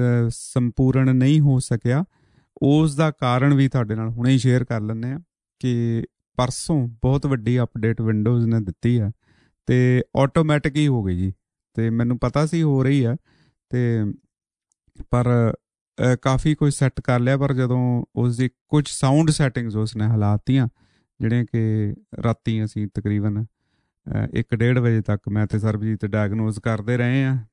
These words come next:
ਤੇ ਕਾਫੀ ਵੱਡੀਆਂ ਸਮੱਸਿਆਵਾਂ ਸੀਗੀਆਂ ਇੰਟਰਨਲ। ਉਹਨਾਂ ਵਿੱਚੋਂ ਨਾਈਨਟੀ ਫਾਈਵ ਪਰਸੈਂਟ ਅਸੀਂ ਸੋਲਵ ਕਰ ਲਈਆਂ ਤੇ ਹਜੇ ਕੁਛ ਹੈਗੀਆਂ ਨੇ ਜਿਹੜੀਆਂ ਇੱਕ ਦੋ ਦਿਨਾਂ 'ਚ ਅਸੀਂ ਸੈਟਿੰਗ ਕਰ ਲਵਾਂਗੇ।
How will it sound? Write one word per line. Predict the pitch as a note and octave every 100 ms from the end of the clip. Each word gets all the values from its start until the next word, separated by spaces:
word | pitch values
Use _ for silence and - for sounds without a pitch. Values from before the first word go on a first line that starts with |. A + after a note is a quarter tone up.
| -
ਤੇ | A#2+ A2+ A2
ਕਾਫੀ | - B2+ C#3
ਵੱਡੀਆਂ | C3+ A#2 A#2+
ਸਮੱਸਿਆਵਾਂ | A#2 A#2 A2 A#2+ A#2 A#2+
ਸੀਗੀਆਂ | A2 A2 A#2+
ਇੰਟਰਨਲ। | A2 A#2 A2 B2+ B2+ - _ _ _ _ _
ਉਹਨਾਂ | D3+ F3
ਵਿੱਚੋਂ | F#3 F#3 F#3
ਨਾਈਨਟੀ | E3+ D#3+ E3 - F3+ F3
ਫਾਈਵ | D#3+ D#3 D#3+
ਪਰਸੈਂਟ | D#3+ D#3+ C#3+
ਅਸੀਂ | C#3+ D3
ਸੋਲਵ | C#3+ C3+ C3+ C3+
ਕਰ | C3+
ਲਈਆਂ | B2 C3 C#3 C3+
ਤੇ | C#3
ਹਜੇ | C3+ B2 -
ਕੁਛ | B2 C3
ਹੈਗੀਆਂ | A#2 A#2 C3+
ਨੇ | B2+
ਜਿਹੜੀਆਂ | A#2+ B2
ਇੱਕ | A#2+ G#2+
ਦੋ | A2+
ਦਿਨਾਂ | A2 A2+
'ਚ | A2+
ਅਸੀਂ | G#2+ G#2+ A#2 D3
ਸੈਟਿੰਗ | - - G2 G#2
ਕਰ | G2+ G2+
ਲਵਾਂਗੇ। | F#2 G2+ A2 A2